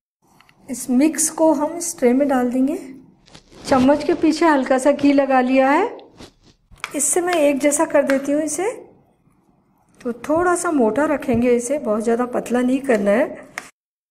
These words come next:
इसके ऊपर थोड़े से पिस्ता कतरन डाल के गार्निश कर देते हैं और इन्हें चम्मच से इसके अंदर दबा देते हैं।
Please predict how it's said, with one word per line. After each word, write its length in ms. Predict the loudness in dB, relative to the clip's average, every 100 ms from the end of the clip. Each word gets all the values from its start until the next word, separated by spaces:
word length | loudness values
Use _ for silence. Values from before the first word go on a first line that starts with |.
| _ _ _ _ _ _ _ _ _ _ _ _ _ _ _ _ _ _ _ _ _ _ _ _ _ _ _ _ _ _ _ -6
इसके 300 | -4 -2 2
ऊपर 300 | 2 4 2
थोड़े 260 | 2 2 2
से 140 | 0
पिस्ता 360 | 0 -2 0 0
कतरन 360 | 0 0 -2 0
डाल 200 | 2 2
के 140 | 0
गार्निश 400 | 2 2 2 -2
कर 160 | 0 0
देते 280 | 0 -4 -4
हैं 220 | -8 -8 -16 _ _ _ _ _ _ _ _ _ _ _ _ _ _ _ _ _ _ _ _ _ _ _ _ _ _ _ _ _ _ _ _ _ _ _ -2
और 160 | 0 2
इन्हें 180 | 2 2
चम्मच 360 | 2 2 2
से 140 | 2 0
इसके 240 | 2 2
अंदर 240 | 2 2 2
दबा 260 | 2 2 2
देते 240 | 0 -2
हैं। 220 | -8 -10